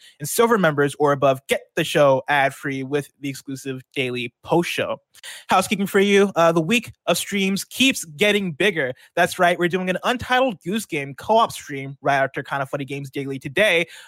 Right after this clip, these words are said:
but later on tomorrow, uh, we've partnered with Joe Biden's campaign to debut the official Joe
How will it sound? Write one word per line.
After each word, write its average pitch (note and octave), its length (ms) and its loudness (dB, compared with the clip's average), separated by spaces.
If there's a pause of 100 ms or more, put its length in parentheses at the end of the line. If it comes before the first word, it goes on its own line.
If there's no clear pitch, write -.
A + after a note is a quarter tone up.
(120)
but A#3 260 2 (200)
later G3 300 4
on G3+ 260 4
tomorrow, D#3 720 4
uh, C#3+ 140 2
we've E3 180 -4
partnered E3+ 400 -2
with A3+ 200 0 (140)
Joe F3+ 300 -2
Biden's F3 400 0
campaign C#3+ 520 -8
to - 100 -10
debut C#3+ 360 -6
the G3 140 -6
official F#3+ 560 -6
Joe B3+ 340 0